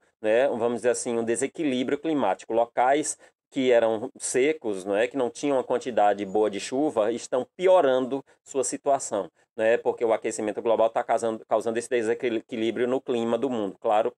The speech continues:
nós estamos causando isso, seres humanos, é, estão causando esse desequilíbrio climático, essa mudança climática, é, e tá prejudicando a produção de alimentos.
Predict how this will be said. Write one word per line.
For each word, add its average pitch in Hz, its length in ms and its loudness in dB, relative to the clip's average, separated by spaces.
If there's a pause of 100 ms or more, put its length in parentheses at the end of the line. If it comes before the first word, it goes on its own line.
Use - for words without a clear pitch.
nós 113 460 0 (180)
estamos 110 460 -4
causando 110 580 -2
isso, 101 180 -8
seres 107 240 -4
humanos, 107 380 -4 (260)
é, 107 220 2
estão 107 240 -2
causando 120 540 0
esse 110 160 -6
desequilíbrio 110 600 -4
climático, 107 680 -4
essa 113 160 -4
mudança 110 600 -2
climática, 107 600 -4 (260)
é, 123 260 0
e 143 140 0
tá 117 240 0
prejudicando 135 640 0
a 123 40 0
produção 127 380 -2
de 113 80 0
alimentos. 120 540 -2